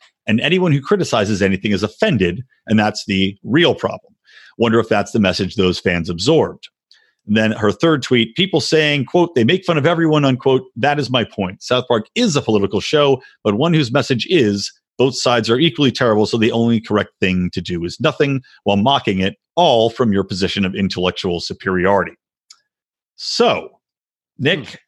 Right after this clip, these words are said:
Speaker 1: what, uh, what about that spurred you into action? <laughs> Was it purely the, the
Speaker 2: Yeah.
Speaker 1: furor that was created, or was it something deep-seated within you, as I said, uh, knowing that you've been a defender of the show for quite some time?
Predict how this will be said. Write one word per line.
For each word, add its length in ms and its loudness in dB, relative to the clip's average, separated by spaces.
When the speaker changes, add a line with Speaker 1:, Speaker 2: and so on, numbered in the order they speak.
Speaker 1:
what, 500 -2
uh, 540 4
what 260 2
about 340 2
that 160 2
spurred 500 0
you 220 0
into 420 0
action? 580 -2
<laughs> 380 -2
Was 220 0
it 140 -2
purely 380 2
the, 220 0
the 140 -4
Speaker 2:
Yeah. 120 -6
Speaker 1:
furor 300 2
that 120 0
was 120 -2
created, 520 0
or 300 2
was 140 0
it 100 0
something 380 -2
deep-seated 580 0
within 320 -2
you, 200 0
as 100 2
I 80 0
said, 240 0
uh, 100 2
knowing 340 0
that 80 0
you've 160 0
been 80 0
a 80 0
defender 480 0
of 100 2
the 100 2
show 300 2
for 160 -4
quite 260 -2
some 160 -2
time? 280 0